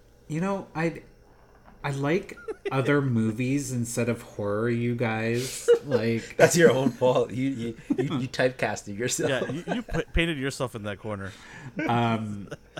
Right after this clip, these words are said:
Speaker 1: yeah, no. Uh, Nightmare Before Christmas. It's just so good. It, you can't help but sing along.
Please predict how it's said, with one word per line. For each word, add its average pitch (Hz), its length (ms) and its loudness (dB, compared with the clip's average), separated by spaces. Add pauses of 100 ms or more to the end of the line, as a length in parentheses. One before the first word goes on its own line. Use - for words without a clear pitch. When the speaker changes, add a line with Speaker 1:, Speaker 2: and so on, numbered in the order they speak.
(120)
Speaker 1:
yeah, 127 360 0
no. 120 480 -2
Uh, 110 420 -2 (200)
Nightmare 127 400 -4
Before 123 460 -2
Christmas. 104 840 -6
It's 107 500 -6 (480)
just - 300 -4
so 139 220 2
good. 110 640 0 (240)
It, 120 280 -4
you 117 180 -4
can't 131 360 -6
help 113 340 -6
but 107 140 -4
sing 107 280 -6
along. 95 480 -6